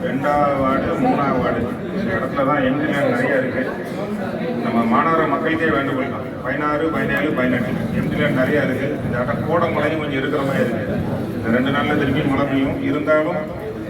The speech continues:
ஆ, உடனே ஒரு, ஒரு வாரம், பத்து நாளைக்கு முன்னாடி செஞ்ச இருபது, இருபத்தி மூணாம் தேதி பெஞ்ச மழையில நல்ல மழை தான், எங்கேயும் தண்ணி கட்டல.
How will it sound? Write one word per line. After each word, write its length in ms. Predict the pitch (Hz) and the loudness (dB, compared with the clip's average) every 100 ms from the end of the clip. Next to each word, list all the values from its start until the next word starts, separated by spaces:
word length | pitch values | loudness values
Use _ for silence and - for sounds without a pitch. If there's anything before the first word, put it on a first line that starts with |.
| - - | -8 -6
ஆ, 40 | - - 123 123 127 - - | -4 -2 -2 -2 -2 -4 -2
உடனே 160 | 139 139 135 | 0 2 2
ஒரு, 100 | 135 127 131 127 | 0 -2 -2 -2
ஒரு 100 | 143 | 2
வாரம், 300 | 151 151 147 | 2 2 0
பத்து 180 | 143 143 | -2 0
நாளைக்கு 220 | 160 160 | 0 0
முன்னாடி 180 | 156 147 139 | 0 -2 -2
செஞ்ச 140 | 143 | -2
இருபது, 360 | 143 151 156 143 | 0 0 2 0
இருபத்தி 260 | 160 160 | 0 -2
மூணாம் 180 | - 151 | -2 0
தேதி 160 | 151 151 | 2 2
பெஞ்ச 140 | - - | 0 0
மழையில 300 | 135 - - - | 0 0 0 0
நல்ல 120 | 139 - | 0 0
மழை 200 | 143 - | 2 0
தான், 140 | 135 | 0
எங்கேயும் 260 | 135 135 131 | -2 -2 -2
தண்ணி 140 | 127 135 | -2 0
கட்டல. 240 | 139 135 | 0 0